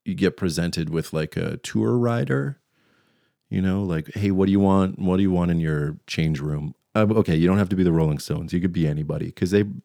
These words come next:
I don't, they're beyond. Uh, say you're in, like, some crummy whatever group, and usually, you know, you can get, like, a couple things on your rider. Like, "I want some fresh socks."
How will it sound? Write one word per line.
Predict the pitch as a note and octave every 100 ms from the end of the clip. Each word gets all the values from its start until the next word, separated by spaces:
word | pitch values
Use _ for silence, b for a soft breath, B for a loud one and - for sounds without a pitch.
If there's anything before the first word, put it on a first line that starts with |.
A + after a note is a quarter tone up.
| -
I | G2
don't, | F2+ D#2 - _ - - -
they're | G2 G2+
beyond. | F2+ E2+ D2+ D2 D#2 - b b b b b b b _
Uh, | F2 F2 E2+ F2 F2
say | - G#2+
you're | A2+
in, | G#2+
like, | F#2+ F2+
some | - F2+
crummy | - E2 E2 E2+
whatever | E2 D#2+ D#2 D#2+ D#2
group, | D#2 E2 E2 E2 - - _ _ _ _ _ _ _ _ -
and | F2 E2 D#2+ D#2+ -
usually, | F#2 F2 D#2 E2 D#2 D#2 D#2+
you | E2
know, | D#2+ D#2
you | D2+
can | -
get, | E2 C#2+
like, | D2+ D2 - _ _ _
a | E2+
couple | - E3+ -
things | - D#3+ D#3
on | D2+
your | D2+
rider. | C#2 D2+ D#2 D2 D2
Like, | D#2+ E2+
"I | D#2 F2+
want | F#2+ F#2
some | F2+
fresh | - E2 -
socks." | - D2 D2 - - -